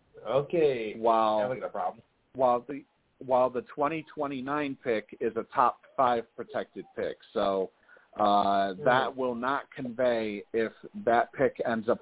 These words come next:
Speaker 2: falling in the top five, which, I mean, let's be perfectly honest here, it probably is not going to with the, uh,
Speaker 1: No.
Speaker 2: with the roster that Minnesota is probably gonna have at that point. But the big thing here is you are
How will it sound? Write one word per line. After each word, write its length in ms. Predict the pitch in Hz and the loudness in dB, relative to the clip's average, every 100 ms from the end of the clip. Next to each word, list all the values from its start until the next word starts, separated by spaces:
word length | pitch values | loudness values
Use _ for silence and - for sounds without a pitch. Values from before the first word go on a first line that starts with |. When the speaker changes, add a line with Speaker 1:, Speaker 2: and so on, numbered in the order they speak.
| - | 2
Speaker 2:
falling 360 | 117 107 107 | 2 2 -4
in 120 | 104 98 | -6 -8
the 80 | |
top 300 | 95 117 92 - | 0 2 2 0
five, 340 | 117 98 92 | 0 2 0
which, 200 | 101 - | -4 -2
I 60 | 107 | -2
mean, 160 | 104 | -2
let's 180 | 104 104 | -6 -6
be 120 | - | -6
perfectly 540 | 104 117 107 104 101 104 | -2 -2 -2 -2 0 4
honest 360 | 117 113 101 - | 4 2 -2 0
here, 260 | 107 98 98 | 4 4 4
it 80 | - | -2
probably 520 | - 101 95 98 98 | 0 2 2 -6 -12
is 120 | 87 87 | -12 -10
not 240 | 110 92 76 | -10 -10 -4
going 320 | 113 104 87 | -4 -4 -10
to 180 | 92 78 - _ _ - _ _ | -14 -14 -16 _ _ -20 _ _
with 140 | 107 - - | -10 -10 -10
the, 220 | 98 92 | -4 0
uh, 140 | 92 | 2
Speaker 1:
No. 200 | 92 98 - _ _ _ _ _ _ _ _ _ _ _ _ - | 2 2 -2 _ _ _ _ _ _ _ _ _ _ _ _ -14
Speaker 2:
with 180 | - 113 - - | -2 -2 -2 -6
the 180 | 110 101 | -4 0
roster 500 | 107 107 110 - 104 | 4 4 2 -4 -2
that 200 | 101 101 | -2 -2
Minnesota 460 | 110 104 120 101 | -8 -8 -4 -4
is 80 | 92 | -6
probably 420 | - 104 92 92 | -4 -4 -4 -8
gonna 200 | 90 90 | -8 -10
have 380 | 87 123 95 85 - - | -2 0 0 -4 -12 -8
at 160 | 92 - | -8 -4
that 200 | 78 - | -8 -6
point. 300 | 101 85 73 _ _ 104 | -8 -8 -12 _ _ 0
But 340 | 147 135 117 _ _ _ _ _ _ - - | 2 2 -2 _ _ _ _ _ _ -8 -4
the 80 | 131 - | -4 -2
big 220 | 160 175 _ | -4 -4 _
thing 240 | 185 151 - | -6 -6 -8
here 320 | 151 147 120 | -6 -4 -4
is 160 | 104 101 - | -6 -10 -16
you 440 | 120 110 135 160 170 | -16 -12 -8 -6 -2
are 520 | 131 123 123 120 | 0 0 -2 -4